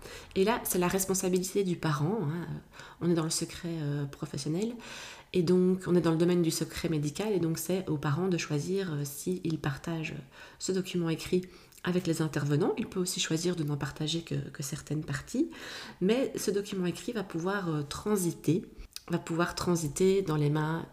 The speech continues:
des, euh, concernés, des intervenants autour de l'enfant, comme les péricultrices, les instituteurs, les institutrices,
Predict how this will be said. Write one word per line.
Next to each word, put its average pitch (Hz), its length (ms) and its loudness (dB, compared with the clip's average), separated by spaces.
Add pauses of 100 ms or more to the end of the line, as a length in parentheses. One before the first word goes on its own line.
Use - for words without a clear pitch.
des, 147 280 -4 (120)
euh, 143 40 0 (240)
concernés, 143 520 0
des 151 160 2
intervenants 147 440 -2
autour 156 220 -4
de 147 80 2
l'enfant, 143 360 0
comme 147 320 -2 (460)
les 175 80 4
péricultrices, 143 960 2
les 156 220 -2
instituteurs, 170 800 -6
les 147 160 -4
institutrices, - 840 -8